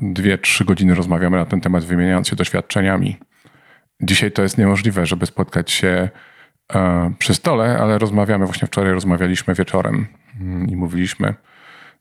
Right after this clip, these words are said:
mm, omawialiśmy jakiś temat. To, to, to jest, to, to na mnie bardzo dobrze, to na mnie bardzo dobrze działa. Ale w ogóle takie rozmowy w, e, z kolegami, które są w podobnej sytuacji, one bardzo, one bardzo dużo wnoszą, e, wnoszą do,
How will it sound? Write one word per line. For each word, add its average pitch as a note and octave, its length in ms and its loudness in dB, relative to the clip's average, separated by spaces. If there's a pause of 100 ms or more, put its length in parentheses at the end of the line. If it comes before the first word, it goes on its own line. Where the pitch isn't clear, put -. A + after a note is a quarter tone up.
(160)
mm, G2+ 280 0
omawialiśmy F#2 480 0
jakiś E2 220 -4
temat. G2 320 -4
To, A2+ 160 0
to, A#2+ 280 0 (560)
to A2 100 0
jest, A2 200 0
to, A#2 100 0
to - 200 -2
na G2+ 120 4
mnie G2 160 4
bardzo G2+ 260 0
dobrze, F#2+ 560 0 (320)
to F#2+ 80 2
na G2 80 4
mnie F#2+ 120 6
bardzo F#2 200 -2
dobrze F2+ 200 0
działa. F2 360 -2 (500)
Ale A2+ 120 2
w A2+ 60 2
ogóle A#2+ 160 0
takie - 220 -4
rozmowy A#2 520 2
w, - 260 -6
e, E2+ 360 2 (600)
z - 100 -8
kolegami, G2+ 420 0
które G2 200 0
są F#2+ 140 2
w - 60 -6
podobnej F#2 360 0
sytuacji, F#2+ 540 0
one F#2+ 120 2
bardzo, F#2+ 460 0 (280)
one G2+ 200 2
bardzo F#2 220 -2
dużo F#2 240 0
wnoszą, F2+ 540 0 (300)
e, F#2 520 0 (360)
wnoszą G2 640 0
do, F#2+ 340 0